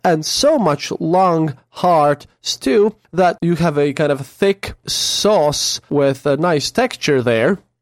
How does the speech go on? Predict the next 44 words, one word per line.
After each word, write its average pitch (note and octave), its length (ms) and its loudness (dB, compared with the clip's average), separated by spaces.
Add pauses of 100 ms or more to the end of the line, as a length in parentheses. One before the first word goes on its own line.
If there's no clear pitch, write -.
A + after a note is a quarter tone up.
smooth D#3+ 480 0
texture, C3 520 -2
that D#3+ 260 0
you F3 120 -2
can E3+ 240 -2
add F#3 320 2
according D#3+ 420 0
to - 140 -14
taste, F#3+ 420 0
salt, D#3+ 480 0 (140)
vinegar, E3 460 0 (160)
pepper, G#3+ 500 0
and A#3+ 240 0
again, A#3 480 2 (180)
two D4+ 240 0
tablespoons F3 720 0
of D#3 260 -2
various D3 520 0
kitchen C#3 320 -6 (100)
herbs. D#3 480 0 (260)
So E4 180 0
that D#4 140 0
it D4+ 80 2
would C#4 120 0
look G4+ 240 2
nice, C#3+ 540 0 (580)
this B2+ 160 -2
is B2 100 -4
the B2+ 120 2
direct C3+ 200 -2
quote, A#2+ 160 0
"So C#4+ 160 2
that C#4 80 2
it E4 60 2
would D4 100 0
look D#4 200 0
nice, F3 440 -2 (180)
you A#3 200 0
add G3+ 340 2 (200)
half D#4+ 300 2
a E4+ 80 -2
teaspoon F3 720 0
of E3 300 -2
browned A#3 680 2